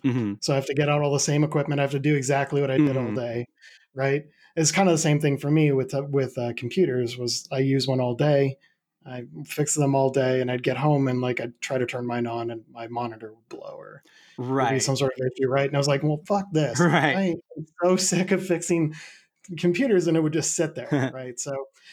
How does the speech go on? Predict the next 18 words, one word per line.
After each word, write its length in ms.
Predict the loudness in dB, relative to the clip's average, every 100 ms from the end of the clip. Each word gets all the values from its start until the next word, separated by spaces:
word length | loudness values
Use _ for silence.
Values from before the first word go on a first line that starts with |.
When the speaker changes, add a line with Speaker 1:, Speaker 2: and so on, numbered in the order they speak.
| -20
Speaker 2:
for 140 | -4 0
you, 340 | 4 4 4
you 180 | 4 2
don't 120 | 2
have 160 | 2 0
that, 160 | -2
you 140 | 0 2
don't 160 | 4
have 160 | 2 0
to 100 | 0
go 220 | 2 0
home 220 | 2 0 0
and 80 |
immediately 440 | 0 0 0 -2 -4
put 160 | -4
on 80 | -6
a 60 | -8
costume. 500 | -10 -10 -12 -16